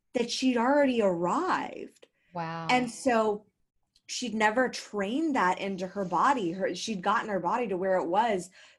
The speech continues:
Speaker 1: because she'd beaten it into submission.
Speaker 2: Mm-hmm.
Speaker 1: And, and so working with me,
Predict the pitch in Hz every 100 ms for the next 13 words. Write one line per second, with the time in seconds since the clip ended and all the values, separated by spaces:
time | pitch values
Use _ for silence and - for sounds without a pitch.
0 | - 185 220 233 208 220 185 - 202 262
1 | 233 233 214 208 180 170 - 156 160 240
2 | 294 - 117 - _ _ _ _ - 185
3 | 185 214 208 196 185 180 180 180 - _
4 | - 208 190 190 185 180 208 190 175 170
5 | 196 202 226 190 180 175 180 185 247 311
6 | 220 175